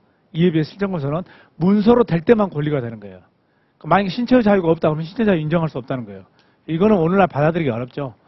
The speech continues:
그래서 우리가 실정권설은 이제 그런, 그러니까 자연권설은 문서로 없다 하더라도 인정이 되고 문서로 할 때 이제, 에, 이제 그건 자-, 재확인한 것에 불과하다는 겁니다. 그 자연권설, 우리 헌법이 자연권설에 근거하고 있다는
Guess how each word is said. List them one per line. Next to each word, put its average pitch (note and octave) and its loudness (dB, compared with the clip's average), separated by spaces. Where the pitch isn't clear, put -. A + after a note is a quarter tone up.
그래서 C#3+ -4
우리가 C#3+ 0
실정권설은 F#3+ 0
이제 C#3+ -2
그런, D3 -2
그러니까 C3 -2
자연권설은 F3 2
문서로 E3 2
없다 E3+ 4
하더라도 E3+ 2
인정이 C#3 -2
되고 D3+ -2
문서로 D#3+ 2
할 - -4
때 G3 4
이제, D#3 -2
에, A#2+ 0
이제 B2+ -4
그건 D#3+ -2
자-, C3 -2
재확인한 E3 4
것에 C3 -4
불과하다는 C#3 -4
겁니다. A#2 -4
그 F#3+ 4
자연권설, G3 2
우리 D#3+ 2
헌법이 F#3+ 2
자연권설에 E3+ 0
근거하고 D#3+ 2
있다는 D3 0